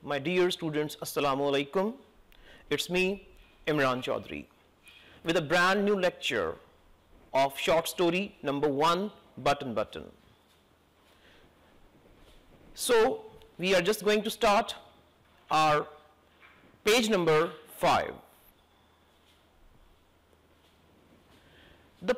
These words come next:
point is Norma broken. The point is,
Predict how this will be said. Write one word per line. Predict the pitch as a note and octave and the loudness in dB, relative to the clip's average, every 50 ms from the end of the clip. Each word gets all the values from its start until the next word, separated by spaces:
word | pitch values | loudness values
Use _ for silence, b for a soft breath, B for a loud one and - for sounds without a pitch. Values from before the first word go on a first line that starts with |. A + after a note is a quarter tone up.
| - D4 | 2 4
point | C4 C4 D4 E4 F4+ - - - - G#3 | 4 6 6 4 2 0 -2 -4 0 2
is | G#3+ F#3 D#3 C#3 C3 B2+ B2+ C3 C3 - - - - - - _ _ - | 4 4 4 2 0 -2 -8 -10 -12 -14 -14 -16 -18 -20 -20 _ _ -6
Norma | F3+ F#3 F#3 F#3 F#3+ G3 G3 F#3 F#3 F#3 G3+ G#3 F3 - - _ _ - - _ _ _ _ _ _ _ _ _ _ _ _ - C3+ | -2 2 2 4 4 4 4 4 4 4 2 0 -6 -14 -20 _ _ -20 -20 _ _ _ _ _ _ _ _ _ _ _ _ -14 -4
broken. | C#3 E3 F3 E3 E3 - C3 F2+ D#2 - - - - _ _ _ _ _ _ - | -2 0 0 0 0 -4 -10 -14 -14 -16 -20 -20 -20 _ _ _ _ _ _ -6
The | C#3+ - - | -6 -2 0
point | G#3 A3+ A#3+ B3+ C4 - - - | 2 2 2 2 0 -2 -2 0
is, | F#3 D#3 B2+ | 2 2 2